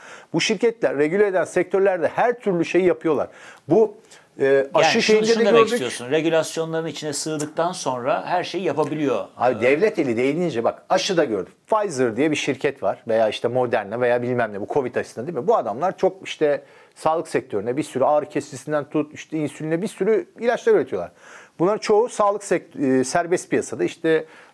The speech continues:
Speaker 1: doktorlar, e, bunun reçetesini yazıyor, insanlar satın alıyor. covid'de ne oldu? Devlet zorlamasıyla işte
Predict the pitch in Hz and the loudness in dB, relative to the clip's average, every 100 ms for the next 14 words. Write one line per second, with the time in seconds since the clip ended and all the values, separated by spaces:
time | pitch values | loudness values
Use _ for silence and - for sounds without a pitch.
0 | - 185 - 160 143 143 135 170 131 139 | 0 0 2 0 2 0 0 0 2 2
1 | 143 139 139 139 131 120 - 135 131 107 | 2 0 -2 -2 -2 -4 -8 -6 -2 -2
2 | 78 104 131 127 120 131 127 131 - 113 | -2 -2 0 0 -2 -2 -2 -2 -2 -4
3 | 120 98 85 - - - - 190 220 - | -4 -8 -10 -14 -20 -20 -2 0 0 0
4 | 269 247 156 139 226 - _ 151 156 175 | 2 2 0 0 -4 -8 _ 0 2 0
5 | 147 160 151 147 143 - 147 143 139 139 | 2 2 2 2 -2 0 4 4 4 0
6 | - - 139 131 | -6 0 2 2